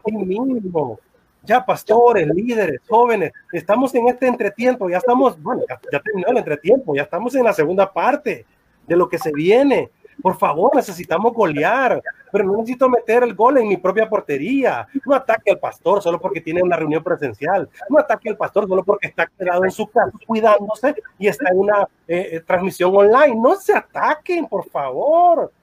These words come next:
Son formas estratégicas. Sergio, Luis, y aquí me tranquilizo. Raúl, tranquilo, tranquilo.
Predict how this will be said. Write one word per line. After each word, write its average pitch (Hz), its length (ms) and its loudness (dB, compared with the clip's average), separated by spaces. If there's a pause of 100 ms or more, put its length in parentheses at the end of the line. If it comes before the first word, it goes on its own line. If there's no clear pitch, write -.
(140)
Son 330 220 -2
formas 277 340 0
estratégicas. 202 760 -2 (440)
Sergio, 240 500 2 (420)
Luis, 220 380 -4
y 147 80 -2
aquí 196 160 -4
me 202 100 -2
tranquilizo. 160 520 -6
Raúl, 131 380 -10
tranquilo, 120 800 -12
tranquilo. 104 520 -10